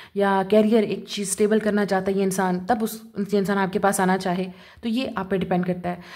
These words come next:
But जिनकी लाइफ में ऐसा कोई सीन नहीं है, उनके लिए definitely मैंने जैसे कहा, आपको एक प्रॉपर जैसे रिश्ता चाहिए, प्रपोजल चाहिए, शादी की बात चाहिए,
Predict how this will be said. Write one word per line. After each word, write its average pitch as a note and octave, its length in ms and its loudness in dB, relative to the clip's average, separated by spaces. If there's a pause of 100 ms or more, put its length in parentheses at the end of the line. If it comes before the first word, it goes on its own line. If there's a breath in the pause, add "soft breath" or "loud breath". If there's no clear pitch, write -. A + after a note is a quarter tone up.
(160 loud breath)
But G#3+ 100 2
जिनकी A3+ 260 0
लाइफ A3+ 240 2
में A3+ 80 4
ऐसा A3 160 0
कोई A#3 180 -6
सीन A#3+ 220 -4
नहीं A3 220 2
है, A3 80 0
उनके A3 360 0
लिए A3+ 100 -4
definitely G3 420 0
मैंने G3 200 0
जैसे F#3 220 0
कहा, G3 200 -2
आपको F#3+ 380 -4
एक F#3+ 160 -4
प्रॉपर A3+ 280 2
जैसे G#3 260 -2
रिश्ता F3+ 260 0
चाहिए, G3 320 0
प्रपोजल F#3 460 -2
चाहिए, F#3 320 -2
शादी F#3 260 -2
की F#3 140 -4
बात F3+ 220 0
चाहिए, F#3+ 320 0